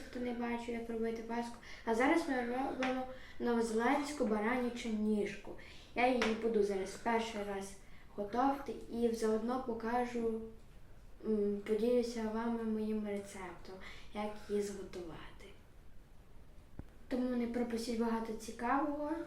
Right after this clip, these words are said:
бо є багато речей, які не треба пропустити тут. Тому ставте лайки, підписуйтеся, а ми зараз будемо починати готувати цю новозеландську баранячу ніжку.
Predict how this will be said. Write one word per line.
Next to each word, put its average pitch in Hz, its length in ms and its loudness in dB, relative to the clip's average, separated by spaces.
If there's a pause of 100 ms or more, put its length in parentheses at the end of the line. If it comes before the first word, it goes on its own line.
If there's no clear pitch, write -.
(200)
бо 233 200 0
є 220 580 2
багато 208 380 -2
речей, 208 540 -4 (360)
які 208 480 -2 (180)
не 208 80 -6
треба 208 240 -4
пропустити 208 880 -4 (600)
тут. 269 200 -2 (720)
Тому 240 260 0 (1000)
ставте 226 340 2
лайки, 262 420 6
підписуйтеся, 254 960 0 (260)
а - 20 -6
ми 226 200 4 (220)
зараз 226 200 4
будемо 226 240 4 (200)
починати 233 480 2
готувати 220 600 2
цю 240 320 2
новозеландську 220 880 2
баранячу 202 680 2
ніжку. 233 800 10